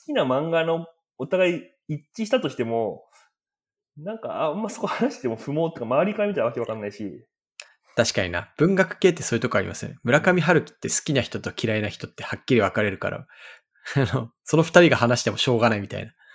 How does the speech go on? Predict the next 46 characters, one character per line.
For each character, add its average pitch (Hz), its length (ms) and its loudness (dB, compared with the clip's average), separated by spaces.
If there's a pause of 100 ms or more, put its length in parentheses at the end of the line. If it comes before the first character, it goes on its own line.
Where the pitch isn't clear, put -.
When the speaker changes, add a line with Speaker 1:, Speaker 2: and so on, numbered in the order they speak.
(140)
Speaker 1:
し - 120 -14
か 226 120 0
も 135 80 0
好 - 120 -12
き 262 100 -6
な 277 80 0
人 269 160 -2
同 277 160 2
士 - 100 -6
で 175 60 -6
話 175 220 -6
し - 40 -14
て 220 60 -10
て 208 40 -2
も、 151 120 -2
ま 147 200 4
あ 220 60 6
ま 214 80 4
あ 156 40 4
不 143 120 -4
毛 135 260 0
に 127 80 -6
な 131 80 0
る 123 60 0
ん 107 40 -6
で - 20 -10
す 92 80 -10
よ 85 60 -10
ね。 - 60 -20 (320)
Speaker 2:
<laughs> 165 300 2
あ、 156 160 6
そ 151 160 4
う 123 40 0
な 110 80 -4
ん 110 60 -12
だ。 104 80 -18 (480)
Speaker 1:
う 113 80 -14
ん。 95 360 -14 (1500)
そ - 240 -10
う 110 60 -4
っ - 20 -8
す - 240 -18
ね。 113 340 -16 (480)
Speaker 2:
う 110 60 -4
ん。 98 160 -10 (420)
Speaker 1:
そ - 180 -18